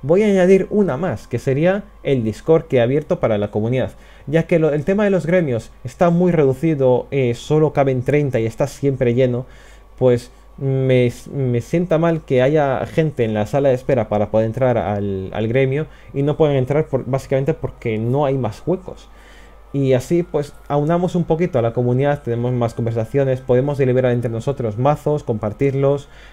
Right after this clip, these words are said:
eh, y no solo de Shadowverse, podemos hablar de, de anime, de series o de lo que queráis. Y así nos conocemos más a nosotros mismos y no solo como jugadores, que al fin y al cabo, mm,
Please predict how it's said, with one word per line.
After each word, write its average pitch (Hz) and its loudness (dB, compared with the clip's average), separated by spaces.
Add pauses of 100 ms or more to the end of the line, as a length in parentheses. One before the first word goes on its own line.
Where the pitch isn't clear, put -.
(100)
eh, 117 -4
y 143 -2
no 117 -2
solo 110 -2
de 98 -2
Shadowverse, 139 0
podemos 117 -2
hablar 135 0
de, 110 -2 (220)
de 113 -4
anime, 156 0 (220)
de 113 -2
series 156 0 (160)
o 123 0
de 120 2
lo 110 0
que 107 -4
queráis. 120 2
Y 107 -2
así 117 -4
nos 180 -2
conocemos 131 -2
más 135 -2
a 120 -2
nosotros 117 -4
mismos 143 -4
y 113 -4
no 104 -6
solo 113 -2
como 101 -6
jugadores, 107 -2 (440)
que 127 0
al 110 -2
fin 131 0
y - 2
al 127 2
cabo, 131 2 (260)
mm, 123 -2